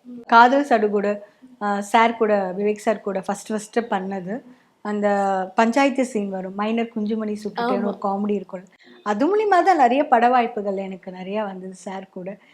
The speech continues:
Speaker 1: அது எனக்கு அந்த, அந்த காமெடி இப்போ வரையும் டி வில போட்டா கூட அதை பார்த்து ரசிச்சு சிரிக்கிறாங்களே, அது பெரிய விஷயம் இல்ல? அதெல்லாம் நல்ல சக்ஸஸான ஒரு காமெடி actually-ஆ.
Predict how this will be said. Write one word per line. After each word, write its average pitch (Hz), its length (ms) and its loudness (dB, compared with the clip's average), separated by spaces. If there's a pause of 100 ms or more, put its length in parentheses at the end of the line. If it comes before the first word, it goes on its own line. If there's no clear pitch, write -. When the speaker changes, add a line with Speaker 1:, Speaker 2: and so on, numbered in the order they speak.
(140)
Speaker 1:
அது 226 240 -2
எனக்கு 247 320 2
அந்த, 233 180 4
அந்த 247 260 2
காமெடி 285 480 6
இப்போ 233 320 4
வரையும் 320 540 6
டி 285 140 2
வில 294 220 4
போட்டா 254 260 6
கூட 254 340 4 (460)
அதை 214 280 -2
பார்த்து 277 540 8
ரசிச்சு 277 520 0
சிரிக்கிறாங்களே, 233 520 0
அது 196 260 -6
பெரிய 262 260 -4
விஷயம் 196 400 -8
இல்ல? 185 140 -12 (380)
அதெல்லாம் 269 340 0
நல்ல 254 240 4
சக்ஸஸான 269 760 0
ஒரு 220 220 -2
காமெடி 202 460 -4
actually-ஆ. 185 380 -16